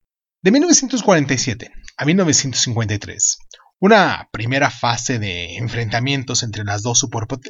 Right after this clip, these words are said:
superpotencias dividen a Europa y a Asia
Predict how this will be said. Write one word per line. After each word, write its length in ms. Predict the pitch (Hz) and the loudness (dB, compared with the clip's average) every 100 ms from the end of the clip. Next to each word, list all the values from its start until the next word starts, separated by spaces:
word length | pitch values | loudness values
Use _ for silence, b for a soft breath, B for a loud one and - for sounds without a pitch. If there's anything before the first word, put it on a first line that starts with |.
| - | -4
superpotencias 960 | - 143 131 - 156 190 147 160 175 B B B B B B | -2 0 -2 0 2 2 2 0 -2 B B B B B B
dividen 720 | - 208 254 254 247 214 147 - - | 0 2 6 6 6 4 -2 -8 -4
a 160 | 127 | -2
Europa 600 | 139 143 190 175 - 113 _ - _ _ _ | 2 4 6 4 0 -8 _ -20 _ _ _
y 220 | 147 139 | -2 2
a 280 | 135 127 139 | 2 4 4
Asia 400 | 170 - 107 - | 2 0 -4 -10